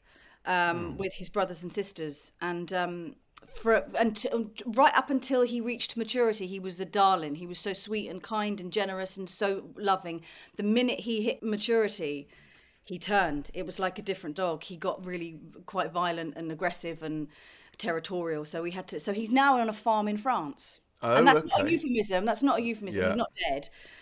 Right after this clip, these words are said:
Speaker 2: No.
Speaker 1: He's, he's genuinely on a farm in France with some friends,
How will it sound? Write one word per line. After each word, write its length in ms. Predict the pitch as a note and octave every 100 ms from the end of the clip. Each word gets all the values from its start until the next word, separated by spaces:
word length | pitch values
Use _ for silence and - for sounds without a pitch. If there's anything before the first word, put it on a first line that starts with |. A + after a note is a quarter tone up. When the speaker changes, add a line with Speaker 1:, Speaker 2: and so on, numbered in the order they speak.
| -
Speaker 2:
No. 100 | F#2
Speaker 1:
He's, 280 | G#3+ G#3 -
he's 140 | G#3 -
genuinely 480 | B3 A#3+ B3+ G3+ -
on 60 | F4
a 260 | - _ F3+
farm 220 | E3+ E3+
in 100 | E3
France 540 | F#3+ E3+ D3+ - -
with 180 | F3+ -
some 260 | - F3+ F3
friends, 680 | - F#3 E3+ E3+ E3 -